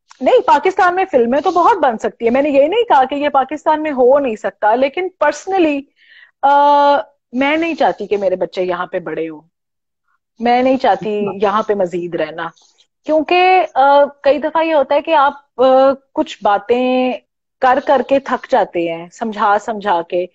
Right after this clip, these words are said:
Speaker 1: लेकिन आपको जब ये पता चलता है ना कि एक majority जो है लोगों की, मतलब
Speaker 2: हम्म।
Speaker 1: हमारे जो दोस्त हैं या जो जैसे, जैसे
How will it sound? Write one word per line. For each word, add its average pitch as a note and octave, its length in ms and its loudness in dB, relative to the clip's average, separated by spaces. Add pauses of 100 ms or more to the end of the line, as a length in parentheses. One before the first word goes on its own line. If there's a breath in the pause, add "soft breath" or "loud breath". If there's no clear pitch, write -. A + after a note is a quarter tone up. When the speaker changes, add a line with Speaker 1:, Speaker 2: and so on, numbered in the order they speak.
(300 loud breath)
Speaker 1:
लेकिन C#4+ 240 0
आपको D#4 320 0
जब D#4 140 -4
ये D4+ 140 -2
पता D#4+ 200 -2
चलता D#4 280 0
है E4 60 0
ना F4+ 120 -4
कि F4 200 -8
एक D4 220 0
majority A#3+ 720 0
जो B3+ 120 0
है G#3+ 160 2
लोगों E3+ 320 -4
की, D#3 240 -20 (380)
मतलब C4 280 0
Speaker 2:
हम्म। A#3+ 80 -2
Speaker 1:
हमारे G3+ 400 2
जो C4+ 140 -2
दोस्त G3 460 -2
हैं G#3 140 -2
या A#3 160 0
जो A3+ 220 0
जैसे, A3 480 0 (420)
जैसे B3 260 0